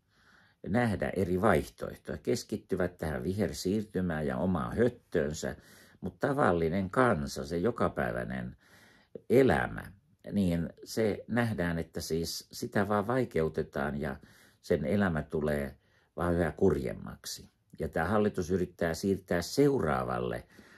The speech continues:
hallitukselle kaikki heidän nämä töppäyksensä. Siis töppäyksistähän tässä on kysymys oikein, oikein vakavasta.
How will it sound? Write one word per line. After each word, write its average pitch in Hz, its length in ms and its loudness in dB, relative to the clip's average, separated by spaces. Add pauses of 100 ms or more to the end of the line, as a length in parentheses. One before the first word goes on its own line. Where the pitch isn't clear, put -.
(140)
hallitukselle 73 1080 0
kaikki 78 540 -4
heidän 67 400 0
nämä 60 340 -8 (180)
töppäyksensä. - 920 -4 (1040)
Siis - 300 -8
töppäyksistähän 98 840 0
tässä 95 240 -2
on 82 100 0
kysymys 64 540 -4
oikein, 82 500 -2 (840)
oikein 123 320 6
vakavasta. 80 680 0